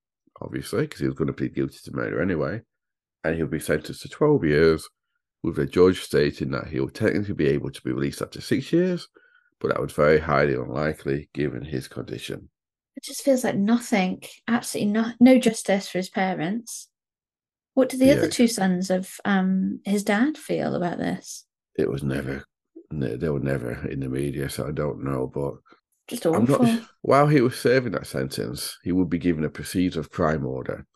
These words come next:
Speaker 1: and be ordered to pay back a total of thirty-seven thousand pounds.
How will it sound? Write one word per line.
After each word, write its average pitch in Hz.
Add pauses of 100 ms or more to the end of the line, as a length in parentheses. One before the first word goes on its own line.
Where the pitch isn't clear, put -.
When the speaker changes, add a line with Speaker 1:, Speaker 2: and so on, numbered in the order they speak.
(200)
Speaker 1:
and -
be 85
ordered 80
to 76
pay 87
back 82
a 71
total 78
of -
thirty-seven 92
thousand 71
pounds. 87